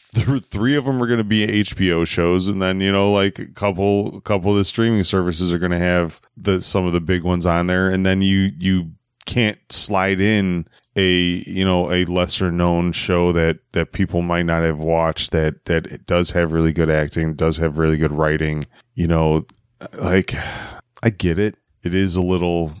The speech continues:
convoluted to just throw everybody in there and, you know, not really understand why this show is on there. Or,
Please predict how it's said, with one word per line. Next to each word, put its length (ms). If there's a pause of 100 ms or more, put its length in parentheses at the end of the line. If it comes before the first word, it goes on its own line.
(240)
convoluted 800
to 100
just 520
throw 400
everybody 760
in 120
there 320
and, 320 (300)
you 80
know, 180
not 360
really 460 (300)
understand 680
why 260
this 200
show 360
is 220
on 240
there. 360
Or, 300